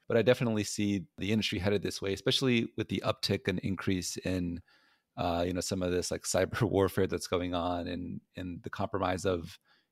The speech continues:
important systems for organizations. There has to be a better way. And that better way isn't just compliance. It isn't just checking a box, but it's really getting compliance and security to live in harmony together.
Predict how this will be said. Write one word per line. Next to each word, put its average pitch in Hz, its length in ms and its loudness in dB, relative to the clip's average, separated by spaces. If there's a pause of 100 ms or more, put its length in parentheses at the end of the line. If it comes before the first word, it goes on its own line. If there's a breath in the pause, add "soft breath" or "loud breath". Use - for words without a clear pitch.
important 107 400 -2
systems 95 400 -4
for 90 160 -4
organizations. 90 1000 -2 (360)
There 98 80 2
has 101 240 4
to 98 120 -6
be 90 140 -4
a 82 80 -2
better 90 260 -2
way. 87 400 -2
And 90 440 -4
that 110 160 0
better 104 200 4
way 101 280 4
isn't 101 220 -2
just 101 200 2
compliance. 87 640 -2
It - 120 -8
isn't 98 160 -2
just 95 180 -2
checking - 260 -6
a - 60 -4
box, - 440 -2 (460 soft breath)
but 107 100 0
it's - 160 -4
really 110 220 4
getting 104 200 2
compliance 87 520 0
and 87 80 -2
security 87 440 -2
to - 140 -10
live 85 100 -2
in 82 60 -4
harmony 85 340 0
together. 76 460 -6